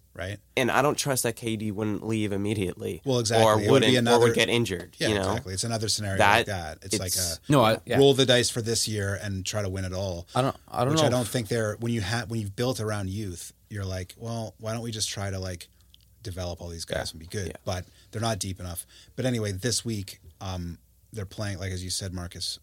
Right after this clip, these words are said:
Speaker 1: uh, today they're playing, uh, they're at home against the Knicks. Then Wednesday they're in Sacramento. Friday they're in,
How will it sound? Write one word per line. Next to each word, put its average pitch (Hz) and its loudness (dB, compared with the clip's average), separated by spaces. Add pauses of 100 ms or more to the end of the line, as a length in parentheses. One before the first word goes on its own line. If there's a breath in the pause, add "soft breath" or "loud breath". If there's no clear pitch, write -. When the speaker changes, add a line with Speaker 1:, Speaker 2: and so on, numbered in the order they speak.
(140)
Speaker 1:
uh, 95 -10
today 101 -4
they're 92 -6
playing, 90 -10 (600 soft breath)
uh, 98 -8
they're 95 -6
at 95 -4
home 95 -6
against 87 -8
the 110 -10
Knicks. 80 -8 (680 soft breath)
Then 113 0
Wednesday 104 -4
they're 92 -4
in 90 -6
Sacramento. 82 -8 (180)
Friday 107 -2
they're 92 -6
in, 87 -10